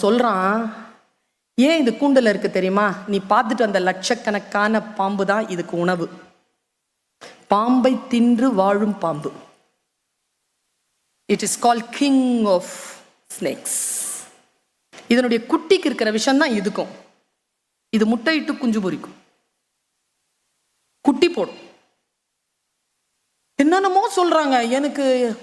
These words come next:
பார்த்து, எப்பா, அது வேற திரும்பி திரும்பி என்னை பார்க்குது. கண்ணு என்ன மாதிரியே இருக்குது,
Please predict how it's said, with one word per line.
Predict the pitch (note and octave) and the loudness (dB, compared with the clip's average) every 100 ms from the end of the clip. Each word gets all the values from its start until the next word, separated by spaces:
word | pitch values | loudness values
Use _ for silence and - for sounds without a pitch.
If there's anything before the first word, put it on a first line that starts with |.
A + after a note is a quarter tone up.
| - | -10
பார்த்து, | C4 D#4 E4 - C#4+ A#3+ G3 F3 - | -4 -4 -4 -4 -2 -2 -4 -10 -10
எப்பா, | B3+ C4 C#4 C4 | -12 -6 -6 -4
அது | F#3+ F#3 | -4 0
வேற | A3+ D4+ | 0 0
திரும்பி | - C#4 C#4 C#4 | -2 -4 -4 -4
திரும்பி | C4 B3+ | -4 -2
என்னை | G#3 F3+ | -2 0
பார்க்குது. | F#3+ F#3 E3 C3 - _ _ _ _ _ _ - - - - | -2 -2 -6 -12 -18 _ _ _ _ _ _ -20 -18 -8 -2
கண்ணு | C4+ F4 E4+ | 0 2 2
என்ன | C4 D4+ | 2 2
மாதிரியே | D#4 D4 D#4 D4+ | 2 2 2 2
இருக்குது, | A3 F3+ - A3+ | 0 -2 -4 -4